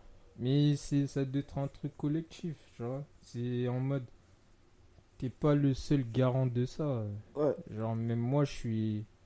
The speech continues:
Speaker 1: aujourd'hui, je suis garant de ça, de, bah, de ce que en studio, ça représente et tout. Et en fait, toutes les personnes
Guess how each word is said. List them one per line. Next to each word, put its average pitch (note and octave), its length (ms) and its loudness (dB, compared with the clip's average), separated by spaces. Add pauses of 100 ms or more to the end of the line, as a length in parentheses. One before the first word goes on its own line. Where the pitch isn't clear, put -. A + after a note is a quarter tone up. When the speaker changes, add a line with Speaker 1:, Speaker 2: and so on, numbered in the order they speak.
(600)
Speaker 1:
aujourd'hui, A#2+ 480 -2
je D3 60 -4
suis - 180 -6
garant A#2 380 2
de C3 80 0
ça, A2+ 300 -4
de, G2+ 440 -4 (1080)
bah, A2+ 640 2
de A2 160 -4
ce - 100 -6
que A#2+ 240 0
en A#2+ 140 -2
studio, A#2+ 400 -4
ça G#2+ 260 -2
représente A2 640 -2
et A2 100 -4
tout. C#3+ 260 -2
Et G#2 260 -2 (720)
en A#2 80 -2
fait, D3+ 280 2
toutes - 200 2
les D3+ 100 4
personnes C#3 680 4